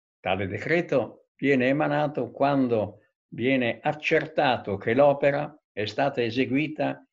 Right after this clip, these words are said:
in conformità al progetto e al contratto.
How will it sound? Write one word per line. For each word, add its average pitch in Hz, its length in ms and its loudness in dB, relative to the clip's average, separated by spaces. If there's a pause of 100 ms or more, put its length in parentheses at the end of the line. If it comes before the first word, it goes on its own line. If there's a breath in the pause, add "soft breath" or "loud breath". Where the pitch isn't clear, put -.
in 139 260 -4
conformità 139 960 -2
al 117 260 -4
progetto 127 880 -2
e 120 100 -2
al 117 140 0
contratto. 123 680 -2